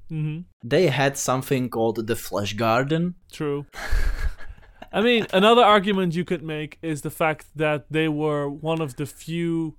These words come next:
Speaker 1: elves that openly worshipped all Daedra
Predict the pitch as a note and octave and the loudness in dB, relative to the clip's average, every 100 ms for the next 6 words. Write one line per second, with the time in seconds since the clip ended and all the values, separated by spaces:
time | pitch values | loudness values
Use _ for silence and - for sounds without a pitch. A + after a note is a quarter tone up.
0 | _ F3+ F3 F3 D3+ - E3 D#3 - F#3+ | _ 0 4 2 0 -2 -2 0 2 2
1 | F#3 G#3+ F#3 F3 D3+ E3+ D#3+ - D#3+ - | 4 0 2 2 2 2 0 -2 -4 -2
2 | D#3+ D#3+ B2+ D#3 D3+ - C#3 B2+ | 2 2 2 0 0 -2 -4 -4